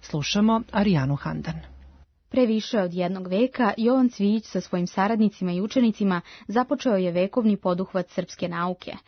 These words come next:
Speaker 2: antropogeografsko ispitivanje srpskih zemalja u sklopu koga su istraživana naselja,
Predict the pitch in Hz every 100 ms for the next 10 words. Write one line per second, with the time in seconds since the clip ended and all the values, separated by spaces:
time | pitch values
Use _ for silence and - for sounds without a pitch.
0 | _ - 208 214 214 - 170 165 185 208
1 | - 185 185 - - 190 196 185 180 202
2 | 202 - 196 202 185 180 185 180 - 180
3 | - 175 170 175 - 170 180 170 180 170
4 | 170 170 185 214 - 262